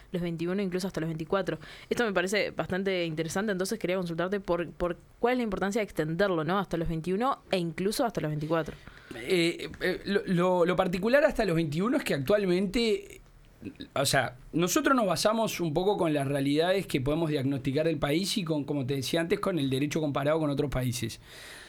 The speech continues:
Speaker 2: Eh, el, la, la realidad es que hoy existe el pedido de prórrogas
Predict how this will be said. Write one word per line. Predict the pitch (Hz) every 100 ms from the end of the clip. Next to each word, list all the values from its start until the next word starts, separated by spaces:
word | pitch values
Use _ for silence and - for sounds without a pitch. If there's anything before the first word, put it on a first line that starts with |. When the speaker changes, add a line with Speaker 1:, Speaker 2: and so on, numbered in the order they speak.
| - - - -
Speaker 2:
Eh, | 156 151 151 147 147 147 143 143 135
el, | 143 127 127 127 127 127
la, | 127 123 117 117 117 110 - -
la | 143 156
realidad | 160 175 208
es | -
que | 233
hoy | 240
existe | 202 - 233 - 185 147 - -
el | 147 127
pedido | 151 190
de | 151
prórrogas | 180 185 208 190 190 214 254 -